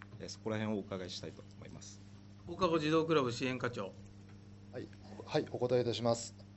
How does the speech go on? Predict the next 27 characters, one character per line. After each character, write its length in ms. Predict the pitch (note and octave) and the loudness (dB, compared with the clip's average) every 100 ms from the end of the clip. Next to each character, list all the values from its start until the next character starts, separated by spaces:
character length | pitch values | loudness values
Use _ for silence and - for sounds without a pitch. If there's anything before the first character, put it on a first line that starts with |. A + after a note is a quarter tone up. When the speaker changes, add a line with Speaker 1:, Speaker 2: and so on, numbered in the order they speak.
| - | -10
Speaker 3:
え 120 | A2+ | -4
ー、 60 | A2+ | 0
教 200 | E3 F#3 | 8 8
育 120 | G3+ | 8
的 180 | G#3 G3 | 0 4
経 140 | F#3+ | 6
験 280 | F3+ F#3 F#3 | 6 4 6
の 80 | F#3 | 8
あ 60 | E3+ | 8
る 100 | G#2 | 8
教 260 | C3+ C#3 | 6 6
員 180 | D3 C#3+ | 6 4
オ 220 | D3 C#3 | 4 4
ー 20 | |
ビ 160 | C#3+ C3 | 4 4
ー 20 | |
や、 200 | A2+ A#2+ - - - - | 6 6 4 -14 -14 0
え 120 | A#2 | 0
ー、 40 | |
長 200 | - C#3+ | 4 4
寿 100 | D3 | 6
会 160 | D3+ C#3+ | 6 4
の 80 | C#3 | 6
会 220 | C3 B2+ | 6 6
員 80 | B2+ | 4
の 80 | A#2+ | 2
方、 320 | A2 A2 G#2 | 4 4 0